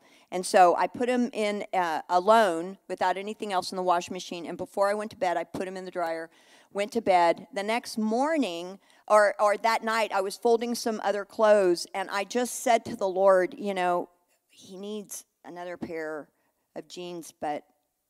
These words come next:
and I'm saying this to him, I'm having this conversation, but I guess we'll have to get it next month, you know, when we have a little extra money. And, uh, <clears throat> so I wake up the next morning, and I go to open my dryer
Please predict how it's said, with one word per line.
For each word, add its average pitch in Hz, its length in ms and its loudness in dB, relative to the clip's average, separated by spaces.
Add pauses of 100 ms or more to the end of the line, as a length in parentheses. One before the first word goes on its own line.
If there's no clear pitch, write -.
(640)
and 196 80 -2
I'm 190 140 -4
saying 302 400 -4
this 175 200 -4
to 165 120 -12
him, 156 180 -6
I'm 165 140 -6
having 202 240 -6
this 165 160 -10
conversation, 160 640 -8
but 156 100 -4
I 160 60 -2
guess 170 260 -8
we'll 160 120 -8
have 156 160 -10
to - 80 -20
get 143 160 -8
it - 80 -14
next - 260 -10
month, 139 320 -12 (640)
you 180 100 -4
know, 156 140 0
when 160 180 -6
we 160 140 -6
have 160 260 -6
a - 60 -8
little 156 260 -6
extra 151 320 -8
money. 143 300 -6 (1200)
And, 170 300 -6
uh, 156 260 -2 (580)
<clears throat> 247 600 0
so - 180 -2
I 208 120 4
wake 262 240 0
up 320 120 0
the 254 80 -2
next 226 280 -4
morning, 214 400 -2 (260)
and 208 140 0
I 202 120 4
go 214 380 6
to 202 500 -10
open 208 580 4
my 185 180 -2
dryer 185 640 0